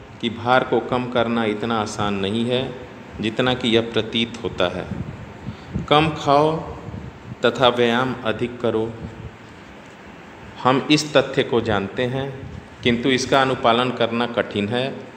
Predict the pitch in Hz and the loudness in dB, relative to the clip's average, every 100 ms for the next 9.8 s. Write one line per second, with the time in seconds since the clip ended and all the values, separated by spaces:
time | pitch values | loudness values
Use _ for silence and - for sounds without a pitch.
0 | - - - 101 120 - 131 147 139 - | -18 -18 -10 2 2 4 2 4 4 2
1 | 131 120 127 - 123 117 120 117 131 - | -2 0 -2 -2 -2 0 2 2 0 -6
2 | - - 110 120 110 - 107 - - 135 | -8 -2 0 2 0 0 -6 -4 0 0
3 | 135 139 143 - - - - - 104 139 | 0 -2 -4 -10 -16 -18 -18 -14 0 2
4 | 135 123 127 113 104 120 127 - 117 117 | 4 4 4 2 2 4 4 2 0 0
5 | 117 110 113 113 98 98 101 98 - 117 | 0 0 -2 -2 -4 -4 -4 -4 -2 -2
6 | 113 131 143 - - - - - - - | 0 -2 -6 -10 -12 -12 -14 -16 -8 2
7 | 113 113 135 127 123 120 113 117 120 123 | 4 6 4 6 2 2 -2 -2 -2 -4
8 | 113 - 123 117 113 107 117 117 110 104 | -6 -2 0 2 0 0 0 0 0 2
9 | 98 104 104 123 123 143 - | 0 0 -4 -2 -4 -4 -10